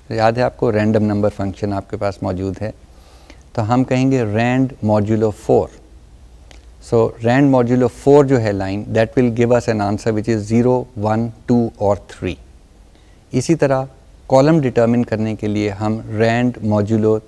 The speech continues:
thirteen कर देते हैं, which generates a random number between zero and twelve inclusive। This gives us the row and column। क्या हम सीधा सीधा ये जो row and column आई है उसमें deq में deq of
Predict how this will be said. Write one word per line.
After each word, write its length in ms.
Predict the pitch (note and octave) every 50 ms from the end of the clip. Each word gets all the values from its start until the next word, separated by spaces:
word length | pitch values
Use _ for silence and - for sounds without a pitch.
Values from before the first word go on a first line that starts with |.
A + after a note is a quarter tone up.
| - -
thirteen 480 | - A2 G#2 G2 - A2 A2 G#2+ G#2 G2
कर 140 | - - F2
देते 340 | F2+ F2+ D#2+ D#2+ - - F2
हैं, 220 | E2+ F#2 F#2+ G2 - - - - - - - -
which 120 | A#2+ G#2 G2+
generates 440 | A#2 A2+ A2 A2 A2+ A2+ - - A#2+
a 40 |
random 460 | A2 G2+ G2+ A2 A#2 B2 C3+ C3+ C3 B2
number 260 | A2+ A2 G#2+ G#2+ G#2+ G#2
between 280 | G#2 G2 - A2 G#2 G#2+
zero 280 | G2 A2 G#2+ G#2 G#2+ G#2+
and 140 | G2+ F#2+ -
twelve 260 | - G#2 G#2 G#2+ A#2 A2+ - - - - A2+
inclusive। 540 | G#2+ G2 - G#2 G#2 G#2 G2 - - E2 - - - - - - - - - - - - - - - - - -
This 240 | A2+ A2+ D#3 D#3+ -
gives 280 | - C#3 C3 A#2+ A#2 A#2+ A#2+
us 120 | A2+ - -
the 80 | A#2 G#2
row 140 | G#2 G#2 G#2+ G2+
and 140 | F#2+ F#2 - -
column। 260 | G2 F#2 D#2+ D2+ E2 F2+ - - _ - - - - - - - - _ _ - - _ - - -
क्या 180 | - D3 D3 D3+
हम 200 | C#3+ C#3+ C#3+ D3
सीधा 340 | C3 - - D3+ D#3 C#3+ D3
सीधा 400 | C3+ - C3+ C3 B2 B2+ B2 B2 - - - - _ - - - A2+
ये 140 | A2+ B2+
जो 160 | B2+ C3 B2 A2+
row 160 | A2+ B2 B2+
and 120 | B2 A#2+ A#2+
column 280 | A2+ A2+ A#2 A#2 A2+
आई 140 | A2 A2 A2
है 100 | A2 A#2
उसमें 280 | A#2 A2 G#2 - A#2 G#2+ G2+ G2
deq 320 | F#2+ A#2 B2+ C3 - - -
में 220 | B2+ A#2+ A#2+ A#2+ - - A#2
deq 300 | G2+ A2+ A#2+ A#2+ - -
of 220 | A2 G#2+ G#2 -